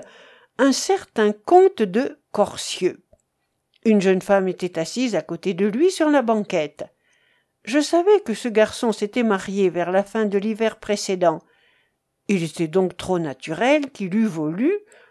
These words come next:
docile à la mode des jeunes ménages modernes, si volontiers voyageurs,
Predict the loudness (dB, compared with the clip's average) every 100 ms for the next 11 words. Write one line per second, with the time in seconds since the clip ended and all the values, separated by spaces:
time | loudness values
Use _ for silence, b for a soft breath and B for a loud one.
0 | _ -4 -2 0 -2 -2 2 4 6 6
1 | 4 -2 -2 -2 0 0 2 0 2 0
2 | -2 -8 -2 2 4 6 4 2 b b
3 | b -10 -8 -2 4 4 4 0 -4 -4
4 | -6 -10 -10 -2 2 4 4